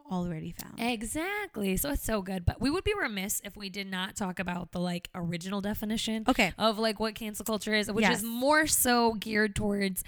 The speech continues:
Speaker 2: this, like, public kind of image, these people who are public figures, these people who are
Speaker 1: Okay.
Speaker 2: companies.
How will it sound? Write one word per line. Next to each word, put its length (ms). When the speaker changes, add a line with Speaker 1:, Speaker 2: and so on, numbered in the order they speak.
Speaker 2:
this, 220
like, 260
public 580
kind 240
of 100
image, 320
these 160
people 380
who 100
are 160
public 320
figures, 540
these 140
people 200
who 60
are 80
Speaker 1:
Okay. 100
Speaker 2:
companies. 680